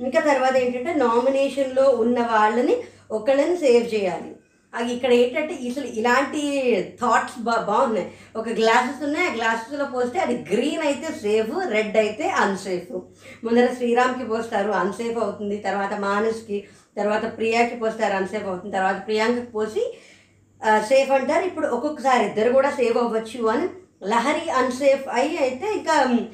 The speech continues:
లహరి కూడా అన్సేఫ్ అవుతుంది. అది అయిపోయిన తర్వాత గేమ్ కంటిన్యూ చేస్తారు. శ్వేత ఏంటి అంటే మానస్ని అంటుంది, వర్స్ట్ పెర్ఫార్మర్గా తనని తను తీసుకోవడం నాకు నచ్చలేదు, తను వర్స్ట్ పెర్ఫార్మర్ కాదు, తను, తను ఎందుకు అలాగా సెల్ఫ్ నామినేషన్, సెల్ఫ్ ఇది చేసుకోకూడదు, పైగా స్ట్రాంగ్గా ఉండాలి,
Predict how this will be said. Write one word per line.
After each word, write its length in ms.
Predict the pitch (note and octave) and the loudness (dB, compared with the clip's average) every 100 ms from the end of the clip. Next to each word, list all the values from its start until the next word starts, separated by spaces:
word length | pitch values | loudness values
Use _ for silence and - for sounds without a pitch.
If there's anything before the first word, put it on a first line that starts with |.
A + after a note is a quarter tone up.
| - - | -16 -6
లహరి 340 | A3 G#3+ C4 B3+ | -2 0 0 0
కూడా 200 | C4+ C4+ | 2 2
అన్సేఫ్ 380 | A#3 A3 B3 | 0 -2 -4
అవుతుంది. 280 | A#3+ A#3+ D4 | -4 -2 -4
అది 100 | D#4 | -2
అయిపోయిన 320 | C4 B3 A#3+ | -2 -2 -2
తర్వాత 200 | D4 A#3 | -4 -2
గేమ్ 220 | A3+ C4+ C#4 | 2 2 2
కంటిన్యూ 380 | B3 A#3 A#3+ | -2 -2 -2
చేస్తారు. 580 | G3+ F#3+ F#3+ A3 D#4+ - _ _ _ _ _ _ - - - | -2 -4 -6 -6 -8 -12 _ _ _ _ _ _ -20 -20 -4
శ్వేత 320 | C#4+ C#4 C#4 | 4 4 6
ఏంటి 420 | D4 C#4 C4 B3+ | 2 2 0 0
అంటే 340 | B3+ B3 D4 F4+ | 2 2 2 2
మానస్ని 600 | C4+ A#3+ C4 C#4 A#3+ A#3 | 6 6 6 2 -4 -4
అంటుంది, 320 | F#3+ F#3+ D#3+ | -4 -6 -8
వర్స్ట్ 420 | E3 C4 - - | -4 -4 -4 -6
పెర్ఫార్మర్గా 800 | E4+ D#4 D#4 D4+ C#4+ D4+ D#4+ D4 | -6 -4 -4 -2 -2 -2 -2 2
తనని 220 | A#3+ A#3+ | 2 2
తను 260 | A#3+ A3 G#3+ | 0 -2 -4
తీసుకోవడం 560 | C#4+ D#4+ - D#4 D#4 | -6 -6 -2 0 0
నాకు 220 | C#4+ - G#3 | -2 -4 -4
నచ్చలేదు, 560 | G3 C4+ A#3+ A#3 F#4 - - - C#4 | -6 -4 -2 -2 -4 -8 -16 -6 0
తను 240 | D4+ F4+ | 2 2
వర్స్ట్ 480 | E4+ A3+ A3 A#3+ - | 0 0 0 0 -2
పెర్ఫార్మర్ 480 | E4+ C#4+ C#4 A3+ G3+ | -2 0 0 -2 -2
కాదు, 440 | F#3+ - D#4+ F#4 C4 | 0 0 0 -2 0
తను, 280 | B3+ D4 D4 | 0 0 -2
తను 160 | C4 | 0
ఎందుకు 260 | B3 B3 D4+ | 0 0 -2
అలాగా 300 | D4+ C#4 C4 | 0 0 -2
సెల్ఫ్ 520 | B3+ - - B3 B3+ | -4 -8 0 0 2
నామినేషన్, 580 | C4+ B3+ B3 A#3+ C4 B3+ | 0 2 2 2 -2 -4
సెల్ఫ్ 320 | B3+ A#3+ A#3+ | -2 -2 -2
ఇది 280 | C4+ C4+ B3 | -8 -4 -4
చేసుకోకూడదు, 540 | A#3+ C4+ A3 G#3+ E4+ | -2 -2 -2 -2 -2
పైగా 260 | F4 E4 D#4 | -2 -2 -2
స్ట్రాంగ్గా 600 | - - A3+ - D4+ D#4+ | -8 -2 2 2 2 0
ఉండాలి, 440 | C4 G#3 A#3 F#4 | 0 0 -2 -4